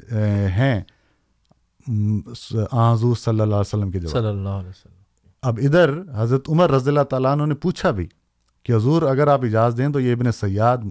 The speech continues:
Speaker 1: کی میں گردن اڑا دوں۔ حضور نے فرمایا، "نہیں۔" تو یہ، آ، آن حضور صلی اللہ علیہ وسلم کا مسلمہ کذاب کو قتل نہ کروانا، یہ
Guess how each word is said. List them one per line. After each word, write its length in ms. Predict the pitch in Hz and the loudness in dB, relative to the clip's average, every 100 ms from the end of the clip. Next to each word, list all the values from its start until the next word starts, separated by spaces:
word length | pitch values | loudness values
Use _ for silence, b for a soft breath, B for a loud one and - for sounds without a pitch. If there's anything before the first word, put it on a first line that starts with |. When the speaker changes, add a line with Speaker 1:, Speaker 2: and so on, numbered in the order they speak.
| - _ _ _ | -14 _ _ _
Speaker 1:
کی 140 | - 113 | -4 -2
میں 120 | 107 | 0
گردن 300 | 104 113 120 | 0 0 0
اڑا 180 | 95 82 | 0 -4
دوں۔ 120 | 87 _ _ _ _ _ _ _ _ 101 | -10 _ _ _ _ _ _ _ _ -2
حضور 180 | 113 | 0
نے 60 | 117 | 0
فرمایا، 200 | 107 107 | 0 0
"نہیں۔" 220 | 98 104 - _ _ _ _ _ _ _ _ _ _ _ _ _ _ _ _ _ _ - | 0 -2 -4 _ _ _ _ _ _ _ _ _ _ _ _ _ _ _ _ _ _ -2
تو 440 | 135 135 135 127 _ | 2 2 2 -2 _
یہ، 640 | 113 113 156 180 170 139 147 - _ _ _ _ _ | -8 -2 0 2 4 2 -2 -12 _ _ _ _ _
آ، 60 | - 120 117 110 104 101 - _ | -4 0 2 2 -2 -8 -16 _
آن 240 | 123 120 | 0 2
حضور 240 | 117 143 180 | 2 0 -2
صلی 280 | - 139 131 | -2 0 2
اللہ 180 | 120 | 2
علیہ 220 | 113 107 98 | 2 0 -2
وسلم 380 | - 101 104 | -4 -4 -4
کا 140 | 101 127 | -4 -4
مسلمہ 500 | 113 104 117 127 139 | -2 -2 0 0 0
کذاب 440 | 113 107 113 117 | -2 0 -2 -2
کو 120 | 135 | -6
قتل 320 | 123 113 131 104 | -6 -4 -2 -2
نہ 80 | |
کروانا، 500 | 117 160 123 95 80 - _ _ _ _ _ _ _ _ _ _ _ _ | -2 -2 -2 -4 -8 -18 _ _ _ _ _ _ _ _ _ _ _ _
یہ 520 | 104 104 120 127 120 | -10 -2 2 2 0